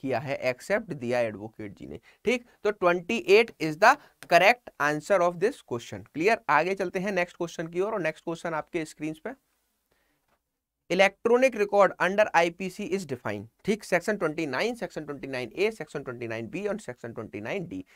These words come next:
इलेक्ट्रॉनिक रिकॉर्ड की बात हो गई है, अमेंडमेंट से ये सेक्शन जोड़ा गया है, ठीक। तो किस अमेंडमेंट से जो है इलेक्ट्रॉनिक रिकॉर्ड को इंडियन पीनल कोड में जोड़ा गया है? जल्दी से बताइए।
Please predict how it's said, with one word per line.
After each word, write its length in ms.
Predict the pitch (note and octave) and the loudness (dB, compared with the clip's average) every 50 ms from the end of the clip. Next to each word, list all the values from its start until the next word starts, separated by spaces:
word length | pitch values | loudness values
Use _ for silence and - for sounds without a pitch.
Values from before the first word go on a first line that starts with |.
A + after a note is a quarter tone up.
| - - - | -12 -4 -2
इलेक्ट्रॉनिक 580 | D#3+ F3+ F3+ F3+ - - A3 A#3 A3+ A3+ G#3+ E3+ | 2 2 2 2 2 0 0 2 2 0 -2 -2
रिकॉर्ड 340 | C#3+ C#3+ - F#3 F#3+ G3+ | -4 0 4 4 4 4
की 120 | G#3 - G3 | 2 -4 0
बात 260 | F3 F3+ F3 F3+ E3+ | 2 2 2 2 -2
हो 60 | E3 | -4
गई 140 | D#3+ E3+ E3 | -4 -2 -2
है, 160 | E3+ G3+ - - | -2 -4 -4 -4
अमेंडमेंट 440 | C#3+ C#3+ D#3 E3 E3 E3 E3+ E3+ F3+ F3+ | -4 -4 -4 -6 -6 -4 -4 -4 -6 -4
से 120 | - F#3+ | -4 -2
ये 140 | F3+ F3+ F3 | -2 -2 -2
सेक्शन 360 | E3+ E3 D3+ - - E3 E3+ | -4 -6 -8 -6 -8 -8 -6
जोड़ा 240 | D#3+ D#3+ D#3 E3 D#3+ | -4 0 2 2 2
गया 180 | D#3+ E3 D#3+ | 4 2 2
है, 160 | E3 G3+ A#3+ - _ _ _ _ - | 2 2 0 -2 _ _ _ _ -4
ठीक। 220 | - A3+ A3+ - _ _ _ _ _ - | -4 -4 -4 -4 _ _ _ _ _ 0
तो 100 | A3 A#3 A#3 _ - | 0 0 0 _ -2
किस 180 | B3 C4+ B3+ | -2 -2 -2
अमेंडमेंट 580 | - - C#3+ D#3 E3 E3+ E3+ E3+ E3 E3+ E3+ E3 | -4 -6 -4 -4 -4 -4 -6 -4 -4 -4 -4 -4
से 240 | - - A#3 B3+ C4 _ _ _ _ - - | -2 0 0 0 0 _ _ _ _ -8 -2
जो 120 | D3 E3 | -2 -2
है 120 | F#3+ A#3 A3+ | 0 0 -2
इलेक्ट्रॉनिक 680 | - D#3 D#3+ D#3+ D#3+ - - F3+ F#3 F#3+ G#3 G3+ - | 0 2 2 2 2 0 -4 -2 -2 0 -2 -2 -4
रिकॉर्ड 340 | D3+ D3 - C#3+ D3 D3 D3 E3 | -6 -6 -2 -2 -2 -2 -2 0
को 160 | - A3+ - | 0 0 2
इंडियन 380 | - - D3+ D3 D3 E3 D#3+ | 2 -2 -2 -2 -2 -2 -4
पीनल 280 | D#3+ - C#3 C3+ C3+ C3+ | -4 -4 -6 -4 -4 -4
कोड 240 | C3 - B2+ B2 B2+ | -4 -4 -4 -4 -2
में 160 | C#3+ F3+ F#3+ | -4 -4 -4
जोड़ा 340 | D#3+ B2+ A#2+ A#2+ D3+ G#3 B3+ _ _ _ _ - | -4 -4 0 4 4 4 2 _ _ _ _ -4
गया 180 | B2+ B2 A#2 A2+ | 0 0 0 0
है? 140 | B2 A#2+ | 0 -4
जल्दी 340 | B2+ - D3+ D#3 F3 F3+ G3+ | -4 -2 -2 -2 0 -2 -4
से 100 | F#3 G#3+ | -2 0
बताइए। 460 | G3 F#3 E3+ F3 E3+ F3 G3 A3+ B3 | 0 2 4 4 4 4 4 0 -2